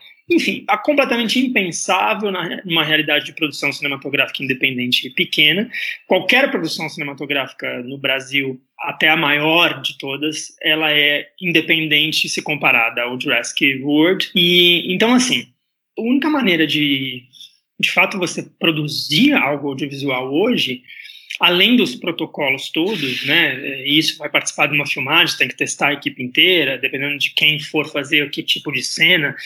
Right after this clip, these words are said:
talvez tenha que ficar de quarentena. Eu li-, tava lendo também os protocolos de volta da, de produção das novelas da Globo, os atores ficam, <clears throat> é, quarentenados em hotéis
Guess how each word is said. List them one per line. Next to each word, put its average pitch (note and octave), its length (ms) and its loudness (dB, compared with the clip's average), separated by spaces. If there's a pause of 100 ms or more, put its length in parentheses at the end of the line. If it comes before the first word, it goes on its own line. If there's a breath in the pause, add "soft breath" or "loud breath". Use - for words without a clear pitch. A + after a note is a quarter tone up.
(440 loud breath)
talvez D#3+ 280 0
tenha E3 140 0
que - 80 2
ficar D#3+ 240 0
de D#3 100 0
quarentena. D3+ 720 0
Eu C#3+ 180 -2
li-, D3 160 -6
tava C#3+ 240 0
lendo D3 200 0
também D3 240 -2
os C#3 80 -8
protocolos C#3 560 -2
de C3+ 340 0 (100)
volta C#3+ 380 0
da, C3 560 -2
de - 100 -10
produção C#3 360 -2
das C3+ 140 -2
novelas C3+ 400 -2
da C3+ 100 -8 (240)
Globo, D3 520 4 (440)
os C3+ 100 -6
atores D3+ 420 0
ficam, C#3+ 600 -4 (520)
<clears throat> E3+ 380 2
é, D#3 260 2
quarentenados D3+ 580 2
em D#3 60 0
hotéis D3+ 800 2